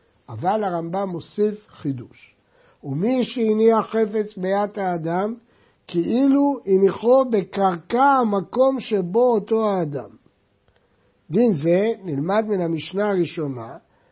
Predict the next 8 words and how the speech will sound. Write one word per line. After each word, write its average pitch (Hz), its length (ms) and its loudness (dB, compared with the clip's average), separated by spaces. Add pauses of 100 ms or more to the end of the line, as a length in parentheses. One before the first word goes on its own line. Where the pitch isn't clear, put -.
המציירת 196 720 2
כמה 202 280 -2
מקרים 226 500 -4
שבהם 185 640 -4
בעל 180 220 -2
הבית 208 480 -2
עומד 180 420 -2
בתוך 180 380 -6